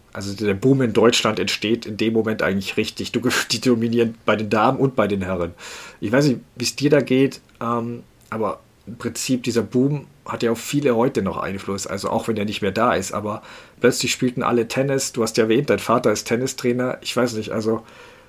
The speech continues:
wahrscheinlich bist du auch deswegen auch zum Tennis irgendwie gekommen, vielleicht hat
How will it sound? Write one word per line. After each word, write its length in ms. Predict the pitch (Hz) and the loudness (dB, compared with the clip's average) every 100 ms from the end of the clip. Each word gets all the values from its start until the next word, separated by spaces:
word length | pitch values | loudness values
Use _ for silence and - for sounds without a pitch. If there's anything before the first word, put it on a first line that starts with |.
| - | -8
wahrscheinlich 260 | 98 113 120 | 2 2 2
bist 180 | 120 | 2
du 60 | 120 | 2
auch 40 | |
deswegen 360 | - 139 - 123 | 4 2 2 2
auch 180 | 107 127 | 2 0
zum 160 | 143 | -4
Tennis 320 | 127 127 131 - | -2 0 0 0
irgendwie 300 | 123 123 123 | 0 0 0
gekommen, 520 | - - 123 127 117 | -2 0 2 2 -4
vielleicht 380 | - 107 113 110 | 0 0 0 -2
hat 160 | 120 | -4